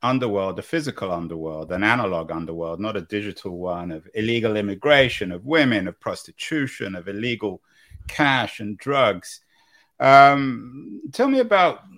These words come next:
the woman you feature in, in this F T piece. There are some photographs, some very moving photographs as well, um,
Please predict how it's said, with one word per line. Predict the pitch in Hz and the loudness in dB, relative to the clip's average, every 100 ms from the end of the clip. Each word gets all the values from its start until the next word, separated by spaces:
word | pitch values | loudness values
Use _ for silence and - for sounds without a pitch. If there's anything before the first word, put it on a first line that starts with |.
| - - 131 | -20 -16 -6
the | 151 | -4
woman | 139 202 165 120 | -2 0 0 0
you | 113 | -2
feature | 110 139 123 - 127 113 | -6 -8 -8 -8 -4 -4
in, | - 120 117 113 | -4 -4 -4 -4
in | 117 113 110 | -6 -6 -4
this | 107 - | -6 -6
F | 110 - - | -8 -10 -14
T | 127 117 | -12 -12
piece. | - 98 87 85 - | -12 -12 -12 -14 -12
There | 101 98 | -8 -8
are | |
some | - 101 | -8 -14
photographs, | - 117 107 - - 95 92 87 - - | -6 -2 -2 -4 -6 -4 -4 -6 -10 -16
some | 90 90 | -14 -14
very | - 104 | -8 -6
moving | 92 95 98 90 87 | -2 -4 -4 -6 -8
photographs | 95 95 - - 90 85 80 90 | -8 -8 -10 -10 -8 -8 -12 -18
as | 82 | -16
well, | 95 104 92 87 87 - | -8 -4 -4 -4 -6 -6
um, | 90 87 85 | -8 -8 -10